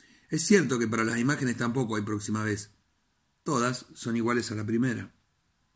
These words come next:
Aún veo mi imagen en compañía de Faustín. Olvido que es una intrusa. Un espectador no prevenido podría creerlas igualmente enamoradas y pendientes una de la otra. Tal vez este parecer requiera la debilidad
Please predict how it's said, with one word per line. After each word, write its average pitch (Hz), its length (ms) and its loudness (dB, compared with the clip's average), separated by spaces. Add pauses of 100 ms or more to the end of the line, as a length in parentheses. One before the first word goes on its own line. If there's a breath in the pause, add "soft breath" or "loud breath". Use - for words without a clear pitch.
(760 soft breath)
Aún 190 220 6
veo 190 200 10
mi 143 100 4
imagen 147 380 4
en 123 100 2
compañía 120 460 0
de 110 80 -2
Faustín. 107 640 -2 (320)
Olvido 143 420 4
que 123 80 0
es - 100 -2
una 110 140 -2
intrusa. 107 600 -6 (420)
Un 131 80 2
espectador 135 560 2
no 135 140 4
prevenido 131 520 4
podría 113 320 0
creerlas 117 460 -4
igualmente 120 420 -2
enamoradas 110 600 -2
y 107 40 -8
pendientes 110 720 -4
una 113 180 -4
de 110 100 -2
la 113 140 -4
otra. 113 340 -6 (1500 soft breath)
Tal 131 160 0
vez 165 180 4
este 135 160 -2
parecer 117 400 2
requiera 120 340 0
la 113 100 0
debilidad 110 500 -2